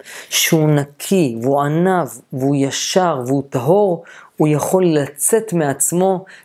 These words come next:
ולראות כיצד להתגבר על כל המכשלים על פני כדור הארץ, ודווקא הוא יכול להוריד את התורה שמלמדת אותנו כיצד לחיות בריא ונכון על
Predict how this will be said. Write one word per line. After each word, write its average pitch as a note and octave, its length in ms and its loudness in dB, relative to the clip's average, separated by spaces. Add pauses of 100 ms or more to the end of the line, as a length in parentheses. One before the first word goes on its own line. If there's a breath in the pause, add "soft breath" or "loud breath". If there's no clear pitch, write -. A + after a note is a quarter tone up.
(100)
ולראות C#3 600 2
כיצד D3 580 0
להתגבר C#3+ 680 0
על C#3 100 0
כל G3 240 0
המכשלים D3+ 580 0
על B2+ 100 -2
פני C#3 160 -4
כדור C3 340 0
הארץ, E3 360 -2
ודווקא E3 460 -2
הוא E3+ 240 2
יכול D#3+ 360 0
להוריד D3 320 0
את C#3 120 -8
התורה D3+ 380 0 (400 loud breath)
שמלמדת C#3+ 720 2
אותנו C3 440 -4 (260 loud breath)
כיצד F3 400 0
לחיות D3+ 440 0
בריא B2 360 -2
ונכון C3+ 360 -4
על B2+ 80 -4